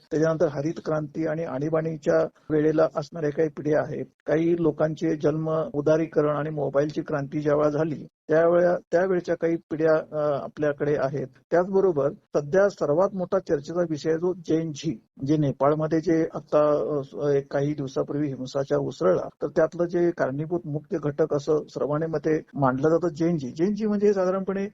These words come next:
एकोणीसशे सत्त्याण्णव ते दोनशे बारा या काळात जन्माला आलेले आणि, अ, आता अस-, असलेले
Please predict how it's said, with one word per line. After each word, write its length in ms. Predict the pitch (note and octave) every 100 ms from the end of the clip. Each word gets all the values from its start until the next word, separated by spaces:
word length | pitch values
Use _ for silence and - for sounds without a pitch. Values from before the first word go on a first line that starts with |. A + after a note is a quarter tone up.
| -
एकोणीसशे 360 | D#3+ F#3+ F3+ G3
सत्त्याण्णव 500 | D#3+ - E3 F3 F3+
ते 120 | F3+
दोनशे 340 | E3 D3 F3+
बारा 400 | E3+ C#3 C#3 C#3 - -
या 460 | C#3+ D#3+ E3+ E3+ E3
काळात 640 | - C#3 D3 D#3 E3 D#3
जन्माला 420 | C#3+ C3+ D3 D#3
आलेले 480 | C#3 C3+ C#3+ C#3+ D3
आणि, 400 | D3+ C#3 C#3+ D3
अ, 140 | C#3+
आता 640 | C#3+ C#3 A#2 - D3+ D3 B2
अस-, 120 | C3 -
असलेले 480 | D#3+ E3+ F3+ B2+